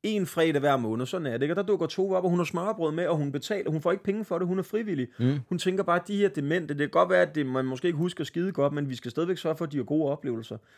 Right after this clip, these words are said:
Speaker 1: Nioghalvfjerds-årige Tove, hun sørger for at komme med de oplevelser. Så er der smørrebrød. Værsgo, spis.
Speaker 2: Man kan også, så kommer hun bare med smørbrød, og så, øh, altså, serverer hun
Speaker 1: God
Speaker 2: for dem,
Speaker 1: stemning,
Speaker 2: og,
Speaker 1: godt
Speaker 2: og
Speaker 1: humør. Ja, lige præcis. Kører ud og handler, hvis hun ved, jamen, lige præcis den her herre her, han kan godt lide en lille snaps til smørrebrøden.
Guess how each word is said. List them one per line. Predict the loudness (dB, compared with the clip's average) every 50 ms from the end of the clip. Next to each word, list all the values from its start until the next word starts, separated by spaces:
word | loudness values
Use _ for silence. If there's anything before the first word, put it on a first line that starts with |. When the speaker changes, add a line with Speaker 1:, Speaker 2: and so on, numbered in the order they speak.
| _ -20 -20 -20 _ _
Speaker 1:
Nioghalvfjerds-årige | 2 2 4 4 6 4 4 4 2 2 2 2 2 2 0 -2 -2 0 0 -2 -2
Tove, | 0 0 0 2 2 0
hun | -2 -2 -2
sørger | -2 0 0 0
for | 0 -2 -2
at | 0
komme | 0 0 0
med | -2 -2
de | 0 0
oplevelser. | 0 0 0 -2 -4 -6 -6 -8 -4
Så | -2 0 0
er |
der | 0
smørrebrød. | -2 -2 -4 -4 -2 -2 -4 -6 -4 -4 -2
Værsgo, | -2 -2 0 0 -2 -2 -2 -2
spis. | -4 -4 -4 -4 -6 -8 -14 -20 _ _ _ _ _ _ _ _ _ _ _ 0
Speaker 2:
Man | 0 2
kan | 4 4
også, | 2 2 2
så | 2
kommer | 2 4 4 4 4
hun | 4 2 2
bare | 2 2 2 4
med | 4 2 2 0 0
smørbrød, | 0 2 2 2 4 4 4 4 4
og | 4 2 2
så, | 2 2 2 2 2 0 -2 -4 -6
øh, | -8 -8 -10 -8
altså, | -6 -6 -6 -6
serverer | -4 -2 -2 -2 -2 0
hun | 2 4
Speaker 1:
God | 6 6
Speaker 2:
for | 6 4
dem, | 2 2
Speaker 1:
stemning, | 2 2 4 2 2 2
Speaker 2:
og, | 2
Speaker 1:
godt | 4 4 4
Speaker 2:
og | 4
Speaker 1:
humør. | 2 0 0
Ja, | 0 0 0
lige | 0 0 -2 -4
præcis. | -4 -2 -2 -2 -2 -2 -4 -4 -6
Kører | -4 -2 0 2
ud | 2 2 4
og | 4 4 4
handler, | 4 2 2 2 0 0 2 2 2
hvis | 2 0 -2 -2
hun | -2 0 2
ved, | 4 4 4
jamen, | 2 0 -2 -2
lige | -4 -6 -6
præcis | -8 -8 -8 -8 -8 -8 -4
den | -2 -2 -2 0
her | 0 0 2 2
herre | 2 2 2 2 2
her, | 0 0 0 -2
han | -2 -4
kan | -6 -4
godt | -2 0 0 0
lide | -2 -4
en | -4
lille | -4 -4 -6
snaps | -6 -4 -4 -4 -4 -4
til | -6 -10 -8
smørrebrøden. | -4 -2 0 0 0 -2 -4 -6 -6 -8